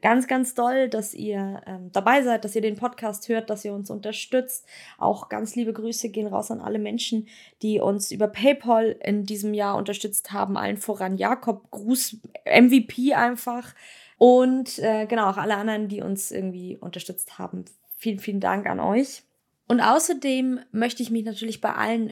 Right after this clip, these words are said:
neuen Höris bedanken, die jetzt, äh, im letzten Jahr dazugekommen sind. Also ich möchte mich bei allen Höris bedanken. Wie, wie schön, dass ihr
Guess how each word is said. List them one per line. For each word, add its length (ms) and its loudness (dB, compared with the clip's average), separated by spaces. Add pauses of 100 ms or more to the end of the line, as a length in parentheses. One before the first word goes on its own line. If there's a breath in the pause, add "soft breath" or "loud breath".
neuen 480 -2
Höris 560 2
bedanken, 520 -2
die 120 -6
jetzt, 440 -8
äh, 280 -2
im 260 0
letzten 380 0
Jahr 140 -2
dazugekommen 680 -2
sind. 140 -2 (160 loud breath)
Also 140 6
ich 40 6
möchte 160 8
mich 100 4
bei 100 6
allen 260 8
Höris 280 4
bedanken. 440 -6
Wie, 100 4
wie 80 2
schön, 400 0
dass 220 -6
ihr 420 -4